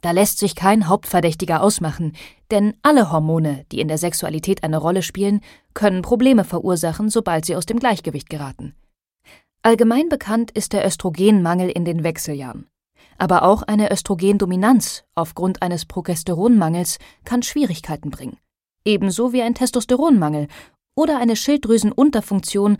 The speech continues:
aufgrund von Hormondisbalancen. Und natürlich haben aus den Fugen geratene Stresshormone, wie zu viel oder auch zu wenig Cortisol, Auswirkungen auf die Sexualität.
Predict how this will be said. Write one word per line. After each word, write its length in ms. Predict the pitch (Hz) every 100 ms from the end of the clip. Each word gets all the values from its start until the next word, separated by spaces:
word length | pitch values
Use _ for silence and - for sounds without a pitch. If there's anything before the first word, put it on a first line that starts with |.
| - -
aufgrund 440 | - 220 - 214 214
von 360 | - 208 185
Hormondisbalancen. 1160 | 214 214 233 202 170 - 165 151 147 - 156 156 _ _ _ _ _ _ _ _ _ _
Und 160 | 202 170
natürlich 580 | 165 - 240 208 190 - _ _ _
haben 240 | - 220 202
aus 140 | 190
den 140 | 202
Fugen 320 | 185 294 269 202
geratene 480 | 170 180 185 139
Stresshormone, 840 | - 233 294 - 160 147 143 143 147 _ _
wie 140 | 180 160
zu 160 | -
viel 500 | - - 240 285 285 -
oder 280 | 175 165 -
auch 200 | 165 160
zu 220 | 175 160
wenig 260 | 226 196
Cortisol, 640 | - 165 175 165 262 208 160 - _ -
Auswirkungen 720 | 190 180 170 165 180 180 214
auf 180 | 220 -
die 100 | 233
Sexualität. 800 | 185 165 190 185 226 - -